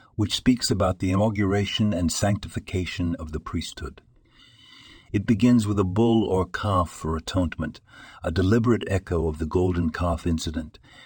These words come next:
to rectify that misdeed. Remember, nothing holy starts without purification.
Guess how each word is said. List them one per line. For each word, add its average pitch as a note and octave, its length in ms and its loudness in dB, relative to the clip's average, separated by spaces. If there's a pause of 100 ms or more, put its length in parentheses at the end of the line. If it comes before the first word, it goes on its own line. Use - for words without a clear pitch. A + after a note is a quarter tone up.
(160)
to F2+ 120 -2
rectify D#2+ 600 -2
that D#2 260 -4
misdeed. D#2+ 540 -6 (420)
Remember, G2+ 520 4 (280)
nothing B2+ 460 4
holy A#2 440 2
starts F2 540 -2
without E2+ 360 0
purification. E2 960 -2